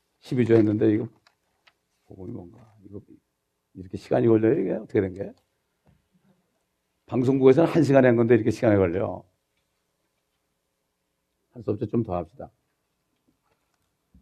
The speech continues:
성경은요, 한마디로 이렇게 선포해요. 한마디로. 하나님께서 세상을 이처럼 사랑하셔서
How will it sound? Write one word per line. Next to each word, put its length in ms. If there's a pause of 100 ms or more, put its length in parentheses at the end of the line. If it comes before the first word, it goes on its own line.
(220)
성경은요, 800 (1040)
한마디로 560
이렇게 160
선포해요. 580
한마디로. 720 (480)
하나님께서 540
세상을 360
이처럼 300
사랑하셔서 720